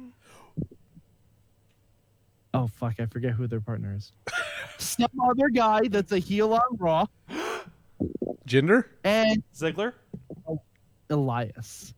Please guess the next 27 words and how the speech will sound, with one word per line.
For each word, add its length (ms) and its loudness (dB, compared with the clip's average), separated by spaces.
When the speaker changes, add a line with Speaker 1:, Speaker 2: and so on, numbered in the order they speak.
Speaker 2:
<gasps> 80 -12
Speaker 1:
Elias 600 2
is 140 -6
going 220 0
to 60 -4
be 120 -2
fighting 400 -2
The 160 -6
Undertaker. 600 -6
Speaker 2:
Wait, 180 8
Speaker 1:
And 300 2
Speaker 2:
wh-, 240 -14
why 140 8
is 240 12
The 180 10
Undertaker 720 10
in 80 6
a 80 6
six-man? 720 2
<laughs> 720 -2
Speaker 1:
Because 440 0
he's 240 2
old, 420 -2
Larry. 320 -6
<laughs> 140 -8
Speaker 2:
Okay. 320 -10
Speaker 1:
Because 420 -4